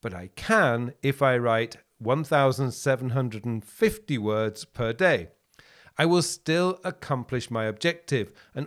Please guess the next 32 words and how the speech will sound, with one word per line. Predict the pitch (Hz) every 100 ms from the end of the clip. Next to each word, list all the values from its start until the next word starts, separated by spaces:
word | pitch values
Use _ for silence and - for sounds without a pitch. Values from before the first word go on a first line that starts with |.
| -
all | 180 208 202
I | 175
needed | 143 151 202 170 143
to | 127
do | 110 120 117 117
was | 135 143
to | - 170
adjust | 143 - 113 101 - - 110
my | 104 92
plan. | 95 - 170 113 76 _ _ _ _ _ _ _ _ -
Now, | 185 185 180 _ -
it's | 196 - 180
likely | 180 196 208
you | 202
will | 185
need | 165 139 135
to | 143
also | 117 120 123
adjust | 117 113 101 -
your | 117 107
timings. | - 139 127 98 95
Perhaps | 127 120 143 -
you | 135
allocated | 123 123 123 123 120 110
an | 110 110
hour | 120 120 -
each | 113 -
day | - 185 180
to | 170 127
writing | 101 117 113 110
the | 101
report. | 104 104 175 170 156